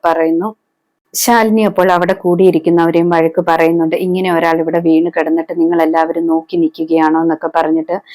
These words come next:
എല്ലാവരോടും പിടിക്കാൻ പറയുന്നു. അതിനുശേഷം കാറിൽ കൊണ്ടുവരുന്നു.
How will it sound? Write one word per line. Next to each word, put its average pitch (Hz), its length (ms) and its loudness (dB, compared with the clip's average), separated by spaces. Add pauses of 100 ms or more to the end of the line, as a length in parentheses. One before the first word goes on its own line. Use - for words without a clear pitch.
(200)
എല്ലാവരോടും 180 560 2
പിടിക്കാൻ 175 420 0 (100)
പറയുന്നു. 160 480 2
അതിനുശേഷം 175 600 -4
കാറിൽ 165 340 0
കൊണ്ടുവരുന്നു. 165 640 0